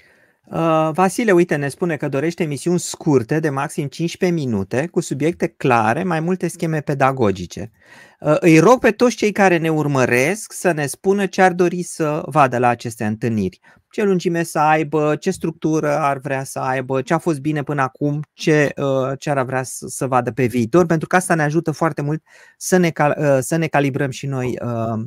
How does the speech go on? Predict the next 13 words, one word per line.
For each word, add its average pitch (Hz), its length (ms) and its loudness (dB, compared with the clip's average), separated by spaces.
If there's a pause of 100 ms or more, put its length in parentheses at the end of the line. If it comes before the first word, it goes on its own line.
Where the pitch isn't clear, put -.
între 135 300 0
noi 131 220 0
și 120 140 -6
cu 127 100 -6
invitații. 110 680 -6 (1600)
Așa, 143 760 -4
să 208 160 -4
mai 190 140 4
au 190 140 6
o 180 40 4
întrebare 160 420 0
pentru 135 300 -8
tine, 127 420 -6